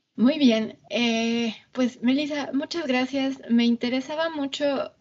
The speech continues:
que compartieras, eh, todo esto porque, insisto, creo que es importante para, para quien le interese el arte o para los que ya están en el, en el medio, para los que ya están en la danza o no,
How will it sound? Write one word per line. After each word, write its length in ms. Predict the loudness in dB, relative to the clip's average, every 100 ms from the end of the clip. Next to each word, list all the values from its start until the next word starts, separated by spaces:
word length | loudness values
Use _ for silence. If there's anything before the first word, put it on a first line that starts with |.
| -6
que 180 | -6
compartieras, 1000 | -4 -4 -2 -4 -2 -2 0 -2 -4 -12 -8
eh, 440 | -6 -4 -4 -6 -6
todo 280 | -2 0 0
esto 360 | -2 -4 -6 -2
porque, 680 | -2 -2 -2 -2 -2 -6 _ _ _ _ 0
insisto, 720 | 4 4 4 -2 0 -2 0
creo 220 | 0 -2
que 460 | 0 0 2 0 -2 -10 -20 -20 -20 -20 _ 0
es 240 | 0 2
importante 920 | 2 2 -2 -4 -2 0 0 -2 -2
para, 720 | -2 -4 -2 -4 -6 -10 -10 -4
para 240 | -2 -2
quien 260 | -4 -4 -2
le 60 |
interese 1040 | -2 -2 0 0 0 0 0 0 -2 -2 -2
el 120 | 0
arte 400 | 0 -2 -4 -4
o 120 | -4
para 220 | -4 -4 -2
los 180 | -4 -4
que 140 | -2
ya 180 | 0 -2
están 360 | -4 -4 0
en 160 | 2 0
el, 340 | -2 -4 -6 -2
en 160 | 0
el 140 | 2 2
medio, 480 | 4 4 4 2 0
para 180 | -4
los 140 | -4 -4
que 100 | -6
ya 60 |
están 220 | -4 -4 -4
en 80 |
la 80 | -2
danza 460 | -2 -2 -2 -4 -4
o 40 | -2
no, 200 | -2